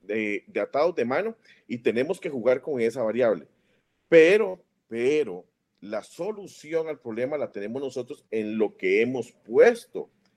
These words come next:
al combustible. ¿Podemos jugar con el impuesto? Sí, sí podemos jugar con el impuesto.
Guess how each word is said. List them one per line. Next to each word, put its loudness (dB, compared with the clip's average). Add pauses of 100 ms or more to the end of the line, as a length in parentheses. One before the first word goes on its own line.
(140)
al -10
combustible. -4 (400)
¿Podemos 8
jugar 4
con -4
el -2
impuesto? -2
Sí, -6
sí -6
podemos 0
jugar -2
con -2
el -2
impuesto. -2